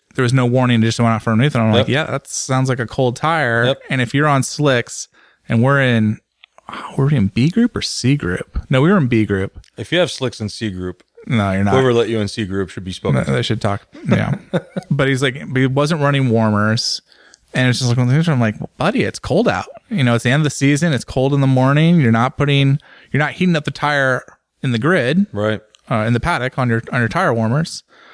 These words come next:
Speaker 1: And you're going too hard too early. And quite frankly, you probably don't have a pace to keep it warm.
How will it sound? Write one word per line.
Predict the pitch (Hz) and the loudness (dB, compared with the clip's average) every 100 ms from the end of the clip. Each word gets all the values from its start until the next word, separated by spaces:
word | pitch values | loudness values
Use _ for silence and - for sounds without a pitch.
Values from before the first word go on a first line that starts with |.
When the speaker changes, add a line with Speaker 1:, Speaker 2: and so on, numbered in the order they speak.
| - _ - | -20 _ -6
Speaker 1:
And | - 120 113 110 110 113 | -2 0 2 2 2 2
you're | |
going | 123 139 | 2 0
too | 139 147 | 0 -2
hard | 135 127 127 | 0 -2 0
too | 131 | 0
early. | 110 110 131 147 156 | 2 2 2 0 0
And | 120 120 123 - - | 0 2 0 -2 -8
quite | 151 143 | -8 -4
frankly, | 220 156 | -4 0
you | 131 | -2
probably | - 160 | 0 0
don't | 147 | 0
have | 127 123 | -2 -4
a | |
pace | - - 170 - | -6 -2 0 -2
to | - | -10
keep | - 262 | -2 -2
it | 117 | -2
warm. | 98 98 139 | -6 -6 -6